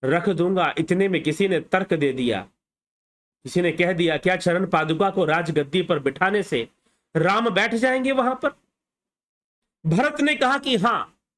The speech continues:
अगर प्रभु की चरण पादुका मैं सिंहासन पर रख दूंगा तो निश्चय ही प्रभु वहां पर मुझे विराजमान नजर आएंगे।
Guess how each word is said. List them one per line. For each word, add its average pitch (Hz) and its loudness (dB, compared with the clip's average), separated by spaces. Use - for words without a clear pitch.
अगर 214 4
प्रभु 214 2
की 233 2
चरण 208 0
पादुका 190 0
मैं 208 0
सिंहासन 180 0
पर 165 2
रख 185 0
दूंगा 180 0
तो 185 2
निश्चय 208 2
ही 254 0
प्रभु 202 0
वहां 160 2
पर 185 0
मुझे 160 0
विराजमान 151 0
नजर 147 0
आएंगे। 131 0